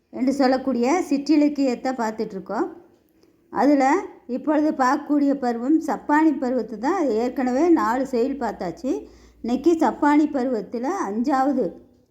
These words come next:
செய்யுளும் அதற்குரிய தெளிவுரைகளும் பார்க்க போறோம். செய்யுள். "கார் கொண்ட கூடமோர் ஏழும் நீ கற்பிக்கும் மந்திர சாலை.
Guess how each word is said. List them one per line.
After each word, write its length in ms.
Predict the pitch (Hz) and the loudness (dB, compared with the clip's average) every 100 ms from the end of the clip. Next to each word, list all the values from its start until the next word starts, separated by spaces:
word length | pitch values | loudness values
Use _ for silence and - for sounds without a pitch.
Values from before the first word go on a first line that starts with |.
| _ | _
செய்யுளும் 380 | 247 226 262 359 | -2 0 2 2
அதற்குரிய 720 | 339 214 233 240 254 269 349 330 | 2 0 -2 -2 -2 0 0 0
தெளிவுரைகளும் 800 | 269 240 285 269 220 196 196 185 - - - - - | 0 2 2 2 0 -2 -4 -6 -10 -20 -20 -14 -4
பார்க்க 420 | - 226 - 185 | -4 -4 -6 -6
போறோம். 360 | 185 - - - - - - - - - - - - - - | -6 -10 -16 -18 -20 -20 -20 -20 -20 -20 -20 -20 -20 -20 -20
செய்யுள். 680 | - 262 294 262 269 440 - - _ _ _ _ _ _ | 0 4 6 4 2 -2 -6 -20 _ _ _ _ _ _
"கார் 580 | - 233 254 339 381 392 | -2 2 4 4 2 -2
கொண்ட 640 | 339 339 349 330 277 180 - - _ _ _ _ _ | 0 2 2 2 0 -2 -10 -20 _ _ _ _ _
கூடமோர் 1080 | - 294 349 330 311 311 285 220 269 330 - _ _ - | -2 2 2 4 4 4 2 0 -2 -4 -8 _ _ -8
ஏழும் 680 | 220 240 269 311 294 190 226 320 - _ _ 220 | 0 2 4 4 2 0 -2 -2 -4 _ _ -2
நீ 460 | 254 330 349 349 | 4 6 6 2
கற்பிக்கும் 880 | 330 262 269 - 349 - 339 339 359 | 2 0 0 -2 -4 -2 0 2 2
மந்திர 540 | 320 233 294 311 285 294 | 2 2 2 2 0 -2
சாலை. 500 | 233 214 226 226 | -2 -2 0 -2